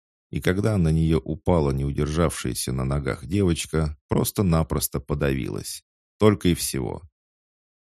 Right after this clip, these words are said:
У меня похолодело в груди, а перед глазами, как наяву, встала скромная спаленка родителей Лори. Узкая кровать, тесный проход между спинкой и шкафом,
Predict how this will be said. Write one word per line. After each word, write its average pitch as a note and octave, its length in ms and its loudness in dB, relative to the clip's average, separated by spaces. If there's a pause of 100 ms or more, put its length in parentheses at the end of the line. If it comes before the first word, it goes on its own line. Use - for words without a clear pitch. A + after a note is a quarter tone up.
(200)
У C#2 100 -6
меня D2 340 0
похолодело B1 680 -4
в - 140 -12
груди, A#1+ 560 -10 (280)
а - 120 -8
перед C2 260 -4
глазами, C#2+ 800 0 (220)
как C2+ 260 -6
наяву, C#2 560 -4
встала - 560 -4
скромная D2 640 0
спаленка B1 840 -4
родителей A1+ 560 -8
Лори. G1+ 560 -8 (680)
Узкая F2 440 2
кровать, A#1+ 720 -4 (300)
тесный D#2 400 -2
проход C#2 580 -6
между G#1+ 340 -8
спинкой C#2+ 580 -4
и - 120 -12
шкафом, - 800 -8